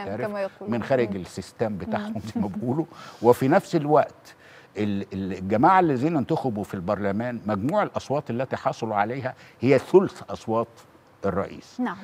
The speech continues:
Speaker 1: وحركة النهضة التي تعتبر نفسها رقم واحد في برلمان مشتت ومعلق، آه، اللي هي بأربعة وخمسين مقعداً، الرئيس قيس سعيد حصل على عشرة أمثال أصوات حركة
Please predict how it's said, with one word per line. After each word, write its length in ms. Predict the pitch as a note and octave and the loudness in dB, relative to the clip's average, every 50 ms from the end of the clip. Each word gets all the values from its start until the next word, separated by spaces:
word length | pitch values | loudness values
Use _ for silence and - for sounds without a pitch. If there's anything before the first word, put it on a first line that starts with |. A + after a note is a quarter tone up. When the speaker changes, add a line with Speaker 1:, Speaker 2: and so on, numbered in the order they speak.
| - - - | -14 -2 2
Speaker 1:
وحركة 520 | B2 C#3 - - G#3 A3 G#3+ - F3+ C#3 | 4 6 10 12 12 12 12 10 6 2
النهضة 280 | C#3+ C3+ F3+ E3+ E3 C#3+ | 4 6 6 6 6 6
التي 260 | D3 D3+ D3 - C#3 | 6 6 4 2 2
تعتبر 500 | - - A2 A2 - C#3+ C3 C3+ C3 G#2 | 2 4 2 2 2 0 0 0 0 -2
نفسها 440 | G#2 G2 F#2 - - A#2 G#2 G#2 G2+ | -2 -4 -4 -2 -2 0 0 2 2
رقم 340 | A2+ B2+ - - F#2 E2 D#2+ - _ _ _ - F#2 | 0 -2 -2 -4 -8 -8 -8 -12 _ _ _ -2 6
واحد 340 | G#2 B2 B2+ - - - - - _ - - - - | 8 8 8 8 6 -8 -14 -16 _ -20 -20 -14 -6
في 100 | - A#2+ | -2 0
برلمان 640 | G#2+ G#2 A2 G2+ A2 A#2 A2 A2+ B2+ C#3 B2+ A2 A2 | 2 4 4 4 4 4 4 4 4 4 2 2 0
مشتت 460 | G#2+ - - C3+ A#2+ - - G2+ - - | -2 -2 -2 -2 -2 -2 -4 -8 -4 -4
ومعلق، 760 | G#2 F#2+ G2 G2 F#2+ G2+ A#2 C3+ D3+ F3 F#3+ - - - - - - - - - - - - | -2 -2 0 2 4 4 4 4 4 2 0 0 -4 -12 -20 -20 -20 -20 -20 -20 -20 -10 -6
آه، 300 | G#2 G#2 G#2 G2 G2+ G#2 | -2 0 2 2 0 0
اللي 140 | G2+ G2 G#2+ | -2 0 2
هي 120 | A2+ A#2 | 2 2
بأربعة 340 | A2 - F#2+ F#2+ B2 B2 A2+ | 2 2 2 6 6 6 6
وخمسين 640 | G2+ - - G2+ F2+ - - - B2 A2 G2 F2+ - - - | 4 2 -2 -4 -4 -6 -4 -2 -2 -2 -2 -4 -8 -8 -6
مقعداً، 560 | F2+ G2 - - G#2 A#2+ D3 E3 F#3 F#3+ D#3+ - - - - - - - | -6 -4 -2 0 2 2 4 4 2 -2 -4 -6 -14 -20 -20 -18 -8 -4
الرئيس 460 | G#2 A2+ A2 A2 D#3+ D#3+ - F#3+ - - | -2 0 2 2 2 2 2 -2 -4 -2
قيس 160 | - F3+ F3 | -2 -2 0
سعيد 260 | - D3 C#3+ F3+ - | 2 0 0 0 0
حصل 380 | - E3 E3 - - E3+ D#3+ - - - - - - - | 0 0 0 0 0 -6 -8 -8 -14 -20 -20 -20 -18 -12
على 360 | G2 G2 G#2+ C3 D#3 E3+ F3 | -4 2 4 6 6 6 6
عشرة 600 | E3 C#3+ A#2+ A2 A2+ D3 G#3+ A3 - G3 F3+ D3+ - - - | 4 4 6 8 10 12 12 12 10 10 8 8 6 4 2
أمثال 380 | C3+ B2+ A#2+ - - D#3 D3+ C#3+ - - | 2 2 2 2 2 2 2 2 -2 -8
أصوات 300 | - - A2+ G#2+ - - | -6 -4 -4 -6 -6 -6
حركة 340 | - - F2+ D2 - - | -4 -4 -4 -4 -6 -12